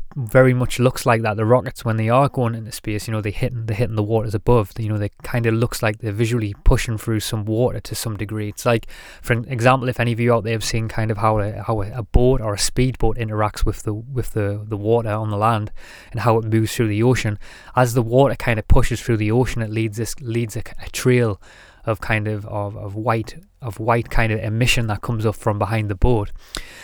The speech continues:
And it's very similar to when nasa sort of go, when nasa's showing you footage of going through the,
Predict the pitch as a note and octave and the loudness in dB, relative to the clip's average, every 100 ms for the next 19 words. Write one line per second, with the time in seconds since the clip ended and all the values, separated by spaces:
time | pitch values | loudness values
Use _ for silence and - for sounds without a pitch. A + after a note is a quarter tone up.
0 | - - A#2 G#2 C3+ D#3 - D3 D#3 - | -12 -4 -2 4 4 4 4 2 2 0
1 | C3 B2 B2+ A#2 A2+ A#2+ - A#2+ - A2+ | 0 2 0 0 0 2 2 2 -2 -6
2 | G#2+ B2+ A#2 A2+ A#2+ A2+ A2+ A2 C3 - | -4 -2 -2 -2 -4 -4 -2 -2 -2 -2
3 | B2 A2 G2+ B2+ A#2 G#2+ G2+ - A#2 A2+ | -2 -4 -2 -2 -2 -4 -6 -4 -6 -4
4 | - G#2+ G#2 G2+ | -6 -6 -6 -10